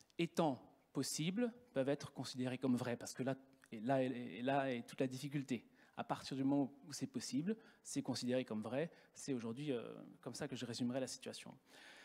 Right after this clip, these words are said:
Euh, l'é-, l'éducation, c'est, euh, pas seulement savoir lire et écrire, c'est pas simplement l'éducation aux, aux médias, c'est aussi l'éducation au numérique et à la logique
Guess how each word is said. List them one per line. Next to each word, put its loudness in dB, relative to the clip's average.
Euh, 2
l'é-, -8
l'éducation, 2
c'est, 2
euh, 2
pas -4
seulement 2
savoir 0
lire 0
et 0
écrire, -2
c'est -6
pas -2
simplement 0
l'éducation 0
aux, -4
aux -2
médias, 2
c'est -4
aussi 0
l'éducation -2
au 4
numérique 4
et -2
à -2
la -4
logique 2